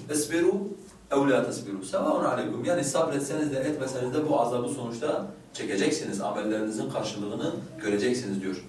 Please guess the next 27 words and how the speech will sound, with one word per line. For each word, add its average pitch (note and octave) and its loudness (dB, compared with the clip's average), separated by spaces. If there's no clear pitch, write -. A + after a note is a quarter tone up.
Allah F#2+ 0
Azze F#2+ -2
ve F#2+ -4
Celle. F#2+ -6
"Kema - 6
etet G3 4
vel A2 -4
kasdu C3+ 2
minha C#3 2
et-tesviye." - 0
Nasıl C#3+ 4
ki A#2+ 0
varit C3+ 4
olmuştur B2+ 0
emir, - 0
"vel A2 2
kasdu - 4
minha", G2+ -4
ondan C#3 0
kasıt - 0
ise F#3+ 2
et-tesviyetu, - 2
tesviyedir. - -2
Yani C#3+ -2
eşitliktir. G#2 -4
İki - -6
şeyin - 0